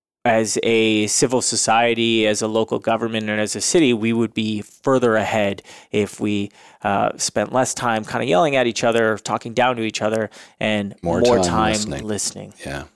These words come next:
Speaker 2: that is a very good lesson. Second question,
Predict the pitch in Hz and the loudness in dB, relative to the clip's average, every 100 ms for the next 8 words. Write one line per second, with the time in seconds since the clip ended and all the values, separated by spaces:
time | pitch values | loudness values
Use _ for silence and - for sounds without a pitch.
0 | _ _ _ _ _ - 87 85 71 71 | _ _ _ _ _ -10 -6 -4 -4 -4
1 | 65 65 - 60 - - _ - - - | -6 -8 -8 -8 -8 -10 _ -20 -20 -20
2 | - _ _ _ _ _ _ _ - 139 | -20 _ _ _ _ _ _ _ -2 0
3 | 131 127 - 87 - - 107 131 | 0 -2 -2 -2 -2 -6 -8 -10